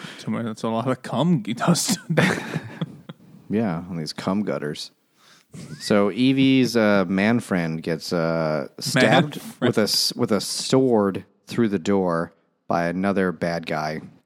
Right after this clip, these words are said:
Speaker 2: who comes back later
Speaker 1: Who's a
Speaker 2: and is
Speaker 1: pirate.
Speaker 2: important. The pirate. And, uh,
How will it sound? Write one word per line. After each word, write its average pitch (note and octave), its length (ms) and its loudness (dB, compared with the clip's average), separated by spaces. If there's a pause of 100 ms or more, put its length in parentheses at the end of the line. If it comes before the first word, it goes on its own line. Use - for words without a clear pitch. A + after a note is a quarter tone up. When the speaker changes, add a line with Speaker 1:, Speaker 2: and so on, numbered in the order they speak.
(580)
Speaker 2:
who A2+ 80 0
comes G2 220 -4
back F2 260 -4
later G2+ 220 0
Speaker 1:
Who's F2+ 80 0
a - 20 0 (100)
Speaker 2:
and - 100 -10
is - 60 -6
Speaker 1:
pirate. A#2+ 280 0
Speaker 2:
important. G#2 460 -2 (400)
The C#3+ 100 -2
pirate. G2 480 -2 (840)
And, G#2+ 360 2
uh, G#2 580 2